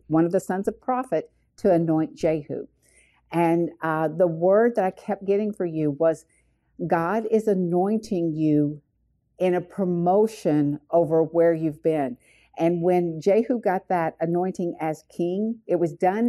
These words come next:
in private by the prophet. But when he came out, he didn't want to tell his peers. But when they,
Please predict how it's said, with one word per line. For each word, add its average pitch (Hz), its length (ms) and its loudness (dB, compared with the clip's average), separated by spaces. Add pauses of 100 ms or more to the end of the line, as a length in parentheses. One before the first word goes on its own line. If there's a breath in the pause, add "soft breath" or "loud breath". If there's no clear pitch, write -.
in 175 180 -4
private 185 720 -6 (580)
by 165 140 0
the 160 80 -2
prophet. 175 580 -6 (220 soft breath)
But 170 160 2
when 180 180 2
he 180 100 2
came 208 540 -6
out, 185 380 -6
he 185 140 -10
didn't 196 260 0
want 220 280 -4
to - 80 -20
tell 214 460 -2 (180)
his 180 300 -4
peers. 151 600 -2 (500 soft breath)
But 175 160 2
when 190 200 2
they, 180 140 2